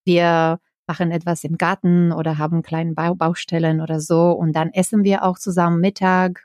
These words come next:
Und, ähm, das ist eigentlich eine schöne Zeit. Man nennt es Arbeitsansatz, aber hat eine andere Atmosphäre sozusagen.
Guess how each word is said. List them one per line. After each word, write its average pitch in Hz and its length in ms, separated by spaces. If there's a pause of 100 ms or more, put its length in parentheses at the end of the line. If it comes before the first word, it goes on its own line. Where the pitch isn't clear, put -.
(120)
Und, 165 260
ähm, 160 400
das 208 140
ist 220 80
eigentlich 202 360
eine 156 200
schöne 156 340
Zeit. 151 420
Man 175 220
nennt 170 240
es - 140
Arbeitsansatz, 160 720
aber 170 480
hat 170 160
eine 160 200
andere 165 340
Atmosphäre 160 600
sozusagen. 180 760